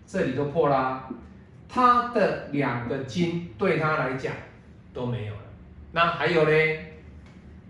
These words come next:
这个也没有了。所以你有没有发现，今天这个潘小姐的八字在辛丑年对她来讲，这个辛跟丑对她来说都不算是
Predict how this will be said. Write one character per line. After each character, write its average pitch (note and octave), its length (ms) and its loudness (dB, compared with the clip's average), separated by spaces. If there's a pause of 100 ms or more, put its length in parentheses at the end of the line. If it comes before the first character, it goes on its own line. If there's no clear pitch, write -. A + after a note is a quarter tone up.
(600)
这 F#3 120 -4
个 D#3 320 -2 (540)
也 A#2+ 140 -8
没 A#2 200 -4
有 C3 80 -2
了。 - 160 -8 (420)
所 D#4+ 200 -4
以 B3+ 200 0 (240)
你 D3+ 80 -6
有 D#3+ 60 0
没 B3 60 4
有 A#3 60 2
发 G#3+ 180 2
现， A3 240 2 (560)
今 C4 320 0
天 A#3+ 400 4
这 B3 100 2
个 - 500 -2 (140)
潘 G3 160 -2
小 F#3 160 0
姐 C3 160 -4
的 A#2+ 220 -6
八 D3+ 240 -2
字 D#3 180 -8 (220)
在 A#3+ 240 -2
辛 A3 320 -4
丑 C3 220 -4
年 A#2 240 -4
对 F3+ 140 -2
她 D#3 100 0
来 C#3+ 180 -2
讲， D3+ 160 -6 (420)
这 C#4+ 180 -2
个 F#3+ 180 2
辛 G#3+ 340 -4
跟 G3 200 0
丑 - 380 -6
对 F#3 180 2
她 C#3+ 180 -2
来 A#2 120 -6
说 B2 480 -8
都 D#3+ 460 4
不 A#2 240 -10
算 B2 380 -4
是 C#3 220 -10